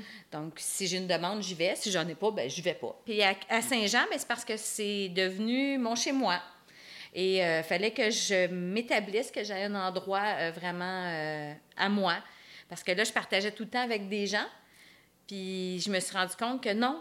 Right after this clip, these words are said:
ça, faut que je monte à l'univers, que je veux mon endroit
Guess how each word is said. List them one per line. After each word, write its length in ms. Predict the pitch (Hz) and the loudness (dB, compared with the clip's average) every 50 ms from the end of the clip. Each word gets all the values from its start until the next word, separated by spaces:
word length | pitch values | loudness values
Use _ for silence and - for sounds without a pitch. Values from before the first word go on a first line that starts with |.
| - - | -10 -14
ça, 200 | - - 247 214 202 196 196 - - - - - | -12 -6 -2 -2 -2 -2 -4 -6 -12 -12 -2 0
faut 100 | 269 269 | 0 2
que 180 | 269 302 233 | 4 4 4
je 140 | 220 - 226 | 4 4 2
monte 260 | 226 226 254 285 294 | 0 2 2 2 2
à 80 | 320 269 | 2 2
l'univers, 500 | 240 240 233 233 214 208 202 226 262 262 - | 4 4 4 4 4 4 2 2 0 -4 0
que 220 | 214 190 202 196 - 190 | 2 2 2 0 -2 -10
je 100 | 180 180 | -10 -4
veux 240 | 180 226 240 247 233 214 | 0 0 0 0 0 -2
mon 280 | 214 220 233 254 254 | 2 4 4 4 2
endroit 440 | 240 214 202 202 190 - 208 202 214 | 0 -2 -4 -6 -4 0 0 0 0